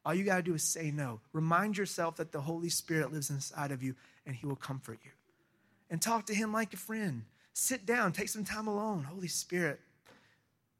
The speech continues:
Jesus said you're a comforter. I need you to comfort me." He'll do it every time. He'll do it every time. I told this story last night. I'll tell it as we close, and I'll invite the band to come back up. But, uh,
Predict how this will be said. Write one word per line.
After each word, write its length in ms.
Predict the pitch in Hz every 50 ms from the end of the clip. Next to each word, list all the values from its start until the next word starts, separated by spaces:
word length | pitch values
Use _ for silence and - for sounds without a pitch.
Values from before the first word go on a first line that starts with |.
| _ _ _
Jesus 320 | - - 202 202 190 180 -
said 220 | - 170 165 143
you're 140 | 156 170 156
a 40 | 135
comforter. 640 | - - 170 175 170 - 151 131 127 117 107 107 - _ _ _ _ _ _ _ _ _ _ _ - - -
I 40 |
need 120 | 160 220 214
you 80 | 202
to 80 | 165 147
comfort 420 | - - 175 196 196 - 143 -
me." 160 | 113 110 107 - _ _ _ _ _ _ _ _ _ _ _ _ _ _ _ _ _ _ _ _ _ _ _ _ _ _ _ _ _ _ _ _ _ _
He'll 140 | - 233
do 220 | 247 175 185 226 143
it 140 | 95 90 - - _ _ _ _ _ _ -
every 300 | 160 196 196 190 214 185
time. 320 | 185 - 151 123 104 101 - _ _ _ _ _ _ _ _ _ _ _ _ _
He'll 100 | - 196
do 120 | 196 233 226
it 60 | 196
every 220 | 185 180 165 151
time. 200 | 143 - 110 107
I 60 | 117 123
told 220 | - - 180 165
this 120 | 180 156
story 300 | - - - 170 175 170
last 300 | 160 160 156 156 - -
night. 220 | 151 147 151 151 - - _ _ _ _ _ _ _ _ _ _ _ _ _ _ _ _ _ _ _ -
I'll 60 | 139 139
tell 200 | - 180 175 175
it 80 | 160
as 160 | 160 160 147
we 80 | 147 143
close, 380 | - - - 151 151 156 151 147
and 100 | 143 135
I'll 80 | 135
invite 280 | 135 131 139 147 147 -
the 60 | 143
band 260 | 131 139 139 139 135
to 60 | 139
come 220 | 139 - - 147 143
back 260 | 135 135 135 143 -
up. 260 | 135 127 127 120 - -
But, 160 | 120 117 110
uh, 140 | 104 104